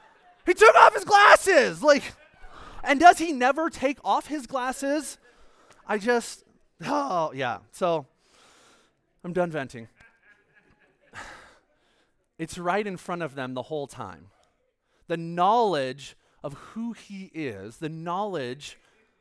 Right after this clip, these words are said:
of Clark Kent and Superman is right in front of these people the whole time. But they just don't see it 'cause they're not looking for it. They don't want it to be so. Paul is making the point clear in this verse.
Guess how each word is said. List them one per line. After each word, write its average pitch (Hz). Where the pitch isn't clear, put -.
of 143
Clark 175
Kent 170
and 143
Superman 123
is 131
right 170
in 208
front 226
of 185
these 165
people 139
the 127
whole 180
time. 143
But 131
they 139
just 151
don't 143
see 120
it -
'cause 135
they're 147
not 160
looking 123
for -
it. -
They 165
don't 165
want 156
it -
to 104
be 90
so. 82
Paul 220
is 185
making 185
the 151
point 165
clear 156
in 147
this 131
verse. 120